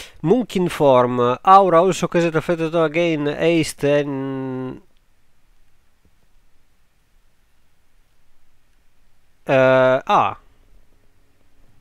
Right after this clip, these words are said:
Affected target to gain one percent haste. Ma scusa, sembra una cacata.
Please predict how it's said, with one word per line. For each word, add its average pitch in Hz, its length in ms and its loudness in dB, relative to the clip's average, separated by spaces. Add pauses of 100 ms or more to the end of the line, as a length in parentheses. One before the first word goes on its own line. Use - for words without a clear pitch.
(500)
Affected 170 560 0
target 196 400 2
to 170 120 -10
gain 175 400 0
one 151 220 0
percent 147 420 -2
haste. 120 580 0 (1300)
Ma 131 80 0
scusa, 123 300 0
sembra 120 260 -4
una 120 120 -2
cacata. 120 500 -6